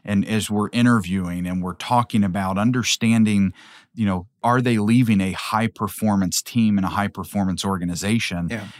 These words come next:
Speaker 1: and checking yourself at the door of, "Am I gonna be able to provide all of that?
Speaker 2: Mm-hmm.
Speaker 1: Or am I bringing them in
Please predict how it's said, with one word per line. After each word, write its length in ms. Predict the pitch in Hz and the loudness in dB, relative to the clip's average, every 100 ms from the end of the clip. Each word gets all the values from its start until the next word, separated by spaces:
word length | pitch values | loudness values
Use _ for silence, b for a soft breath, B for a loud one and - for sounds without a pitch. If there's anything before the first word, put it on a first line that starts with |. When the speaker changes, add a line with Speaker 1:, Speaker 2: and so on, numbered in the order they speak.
| B | B
Speaker 1:
and 160 | 110 | -2
checking 400 | 104 135 131 131 | 0 -2 0 2
yourself 460 | 113 104 - 131 135 | 4 4 2 -2 -2
at 100 | 82 | -4
the 80 | 98 | -4
door 500 | 82 120 131 92 92 | -2 0 0 -2 -4
of, 180 | 92 85 | -4 -4
"Am 160 | 101 | 0
I 120 | 98 107 | 0 2
gonna 160 | 117 | 0
be 80 | 104 | 0
able 120 | 98 | -2
to 60 | 95 | -4
provide 440 | - 95 104 127 | -6 -2 0 0
all 200 | 95 90 | -2 -6
of 100 | 92 | -10
that? 300 | 92 90 92 - | -10 -8 -6 2
Speaker 2:
Mm-hmm. 320 | 147 139 131 | 4 4 6
Speaker 1:
Or 120 | 139 131 | 6 4
am 100 | 120 | 4
I 100 | 110 | 2
bringing 340 | 117 113 104 | 2 4 4
them 180 | 107 101 | 6 4
in 480 | 117 113 101 98 | 4 4 4 4